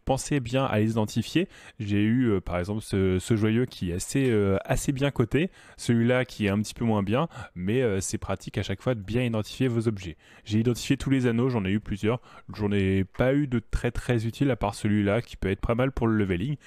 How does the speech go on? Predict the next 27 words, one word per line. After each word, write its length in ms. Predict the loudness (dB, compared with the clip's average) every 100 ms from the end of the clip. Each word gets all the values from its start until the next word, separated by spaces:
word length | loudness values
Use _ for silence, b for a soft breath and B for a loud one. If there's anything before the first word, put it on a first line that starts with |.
| B B
mais 340 | -4 -2 -2
à 140 | -4 -2
part 240 | -2 -4
ça, 260 | -2 -2 -2 B B -4
euh, 260 | -2 -2
ça 220 | -4 -8 -4
reste 320 | -6 -6 -14
par 180 | -14 -10
contre 280 | -10 -8
en 80 | -10
termes 360 | -4 -4 -4 -8
de 100 | -10
rares, 340 | -6 -6 -6 B B B
euh, 440 | -8 -6 -6 -6 -6
je 140 | -6
vais 40 | -8
vous 160 | -8
le 60 | -10
montrer, 720 | -8 -10 -10 -10 -2 -2 -2 B B B
celui-là, 600 | -6 0 0 2 0 -2 B B _ -6
euh, 240 | -4 -4
que 140 | -4 -4
lui 200 | -2 -4
par 200 | -6 -8
contre 200 | -10 -4
j'ai 100 | -2
eu 200 | -2